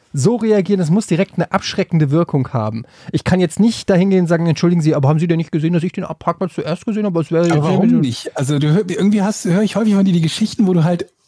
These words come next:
Speaker 2: unmittelbar so aggro reagierst, wo es eigentlich noch gar nicht nötig gewesen wäre.
Speaker 1: Doch, Georg, das ist Lebenserfahrung. Ich erkenne, ich
Speaker 2: Mhm.
Speaker 1: reagiere nicht in jedem Konflikt aggro, sondern ich erkenne einfach, ähm,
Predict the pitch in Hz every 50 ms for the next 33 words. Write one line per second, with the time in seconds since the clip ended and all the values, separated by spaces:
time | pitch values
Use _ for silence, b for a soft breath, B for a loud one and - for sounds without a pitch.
0 | _ _ _ _ - 196 240 294 294 269 - - 180 147 143 165 190 196 202 208
1 | 208 - - 185 - - 170 139 156 202 240 185 190 202 202 208 185 165 160 151
2 | 151 143 147 185 185 - 170 156 - - - 143 170 185 185 - 170 139 - -
3 | 151 160 165 - - 165 233 254 - 170 - - 117 107 107 104 113 107 95 107
4 | 101 104 104 113 139 156 120 - - - - _ _ - 135 127 127 - 151 127
5 | 113 135 139 143 - 131 120 - - 117 110 107 117 117 - _ _ _ _ _
6 | 156 - - 151 - - 190 190 190 175 143 - - 156 - 170 131 165 156 -
7 | 175 175 185 185 208 190 196 196 196 190 185 175 170 175 170 156 202 208 214 190
8 | - 190 160 - - 143 123 - 147 - - - 147 131 - - 160 147 151 151
9 | 151 151 - 170 - - 151 165 - - 196 202 208 190 - 165 160 156 - 160
10 | 156 - - - - - - - 151 143 139 135 135 139